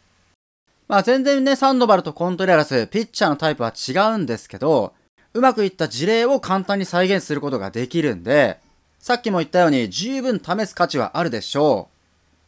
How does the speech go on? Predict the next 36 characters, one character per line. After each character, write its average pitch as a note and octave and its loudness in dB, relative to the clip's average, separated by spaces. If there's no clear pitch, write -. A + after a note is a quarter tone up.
う。 - -4
で、 F#3 0
ち G#3 -8
な C#4 2
み D4 -2
に C#4+ -2
コ A#3 -4
ン C4 -2
ト C4+ -4
レ C#4 -4
ラ B3 4
ス - -4
の E3 4
フ C4 -4
ォ E4 0
ー D#4+ -4
シ F#4 -10
ー F4 -4
ム C4 2
以 C4 0
外 A#3+ 2
の B3+ 4
ラ D#3 2
ン G#3+ 0
バ A3 6
リ G3 2
ュ - 2
ー D#3 2
な C#3+ 2
ん A2+ -4
で A2 -4
す D#3 -8
が、 E3+ 4
こ D3 -8
ち E3+ -6
ら。 D3+ 6